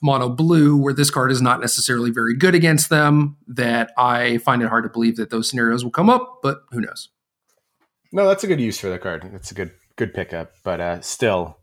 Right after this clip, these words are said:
Speaker 2: that deck doesn't exist as it stands right now. Didn't see a huge amount of ads for any type of mono black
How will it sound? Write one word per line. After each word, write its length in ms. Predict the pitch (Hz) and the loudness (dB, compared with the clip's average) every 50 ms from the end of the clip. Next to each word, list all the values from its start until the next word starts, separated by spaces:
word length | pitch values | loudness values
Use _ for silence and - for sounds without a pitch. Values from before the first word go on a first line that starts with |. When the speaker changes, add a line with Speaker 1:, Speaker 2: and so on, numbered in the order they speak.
| _ _ | _ _
Speaker 2:
that 160 | 117 113 104 | -2 0 2
deck 140 | 123 113 101 | 2 0 2
doesn't 240 | - 113 90 104 98 | 0 -2 -2 -2 -6
exist 260 | 95 85 101 95 - | -6 -6 -6 -6 -6
as 120 | 101 87 | -8 -8
it 60 | 98 - | -8 -8
stands 280 | - 101 98 95 87 | -6 -4 -4 -4 -4
right 220 | 95 92 92 92 92 | -4 -4 -4 -4 -2
now. 280 | 117 135 131 123 120 | 2 4 4 4 4
Didn't 260 | 110 - 190 196 175 | 2 2 0 0 2
see 160 | - - 156 131 | 2 2 2 2
a 40 | |
huge 420 | 110 - 147 147 139 127 107 - - - - | 2 0 0 2 2 2 0 -2 -8 -6 -4
amount 260 | 117 113 110 107 98 | 0 0 0 0 0
of 60 | 87 | -2
ads 600 | 110 110 104 101 98 95 92 90 - - - - _ - - - - _ _ _ | -2 -2 0 0 0 -2 -4 -8 -12 -14 -16 -18 _ -20 -20 -20 -20 _ _ _
for 100 | 113 98 | -6 -4
any 160 | 92 95 98 | -4 -4 -6
type 220 | - - 95 - | -6 -8 -8 -8
of 180 | 95 90 82 - | -8 -10 -10 -8
mono 300 | 92 87 87 82 82 80 | -8 -8 -8 -8 -10 -10
black 280 | 80 85 80 78 - | -10 -10 -10 -10 -12